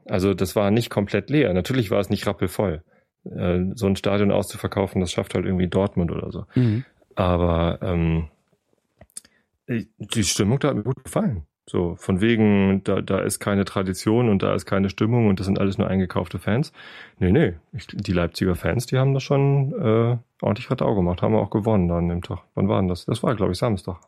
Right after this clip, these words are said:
Speaker 2: Warum sollten sie das auch nicht tun und warum sollten die auch nicht einen ordentlichen Fußball spielen? Nicht, die anderen, die regen sich halt nur auf,
Speaker 1: Natürlich
Speaker 2: weil
Speaker 1: spielen die ordentlichen Fußball.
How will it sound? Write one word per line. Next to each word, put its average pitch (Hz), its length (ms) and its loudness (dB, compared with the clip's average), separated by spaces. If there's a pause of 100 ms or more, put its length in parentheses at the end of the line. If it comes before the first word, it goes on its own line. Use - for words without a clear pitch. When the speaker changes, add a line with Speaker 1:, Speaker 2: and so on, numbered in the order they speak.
Speaker 2:
Warum 113 220 2
sollten 123 300 0
sie 110 100 4
das 113 140 2
auch - 160 -2
nicht 120 240 0
tun 110 160 2
und 98 100 0
warum 104 220 2
sollten 110 180 0
die 110 80 2
auch 98 100 2
nicht 110 120 2
einen 113 100 2
ordentlichen 107 380 0
Fußball 120 360 -2
spielen? 104 340 0
Nicht, 98 120 -4 (100)
die 104 120 0
anderen, 113 240 2
die 113 140 -2 (200)
regen 110 340 0
sich 110 200 2
halt 107 140 2
nur 117 260 0
auf, 120 400 0
Speaker 1:
Natürlich 117 140 -6 (100)
Speaker 2:
weil 98 80 4
Speaker 1:
spielen 110 220 4
die 98 80 2
ordentlichen 92 300 -2
Fußball. 95 520 -8